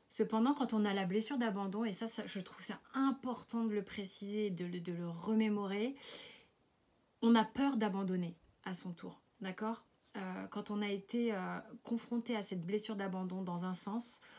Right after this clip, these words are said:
on a peur de la confronter dans l'autre sens. Euh, voilà, c'est important, je voulais le préciser. Donc, on peut avoir peur d'abandonner quelqu'un, quelque chose, une situation ici aussi.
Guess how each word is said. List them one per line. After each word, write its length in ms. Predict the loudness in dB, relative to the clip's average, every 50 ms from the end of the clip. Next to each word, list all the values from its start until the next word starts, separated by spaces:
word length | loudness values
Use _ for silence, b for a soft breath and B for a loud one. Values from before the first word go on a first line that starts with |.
| B B B -2
on 120 | 0 0
a 120 | 0 0 -2
peur 200 | -2 -2 -2 0
de 80 | 0 0
la 200 | 0 -2 -4 -4
confronter 540 | -2 -2 -4 -4 -2 -4 -6 -2 -2 -2
dans 180 | 0 0 0 0
l'autre 380 | 0 0 -2 -4 -4 -6 -8 -8
sens. 400 | -8 -6 -8 -8 -8 -10 -12 B B B B B B -12 -8
Euh, 640 | -6 -4 -4 -4 -6 -8 -10 -10 -10 -12 -12 -12 -12 -10 -10 -10 -12 -12 -14 -14 -16 -18 -20 -20 _ _ _ _ _ _ _ _ _ -12 -8 -6
voilà, 260 | -4 -2 -2 -2 -4 -8 -12 _
c'est 220 | -6 2 4 4 6
important, 440 | 6 4 2 0 0 2 2 2
je 60 | 2 2
voulais 160 | 2 2 0
le 60 | 0
préciser. 400 | -2 -4 -6 -6 -6 -6 -6 -4
Donc, 240 | -4 -4 -2 -2 -2
on 40 | -2
peut 200 | 2 4 4 4
avoir 260 | 4 4 2 0 0
peur 220 | 0 -2 0 0
d'abandonner 680 | 2 2 4 4 4 4 4 4 4 2 2 2 0 0 B B B B B B B
quelqu'un, 400 | 0 0 2 2 0 -2 -2 -2
quelque 240 | -2 -4 -4 -4 -4
chose, 260 | -4 -4 -4 -2 -2
une 100 | -2 -4
situation 560 | -4 -6 -8 -8 -6 -4 -4 -4 -6 -6 -6 -6
ici 200 | -6 -6 -8 -8
aussi. 360 | -10 -8 -10 -10 -10 -12 -12